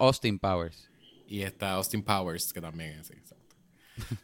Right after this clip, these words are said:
Speaker 2: No, sabes que cuando salió esa serie, Power, yo pensé
Speaker 1: Ajá.
Speaker 2: que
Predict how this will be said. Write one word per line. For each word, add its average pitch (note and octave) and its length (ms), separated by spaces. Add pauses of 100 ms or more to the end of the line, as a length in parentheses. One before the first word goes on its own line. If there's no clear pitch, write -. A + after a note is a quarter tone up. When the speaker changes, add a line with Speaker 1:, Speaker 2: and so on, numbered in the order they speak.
(320)
Speaker 2:
No, C#3 160
sabes D3+ 160
que E3+ 80
cuando B2 240
salió A2 340
esa C#3+ 220
serie, A#2 460 (180)
Power, G#2 480 (120)
yo G2+ 180
pensé A2+ 560
Speaker 1:
Ajá. A2 180 (880)
Speaker 2:
que G#2+ 400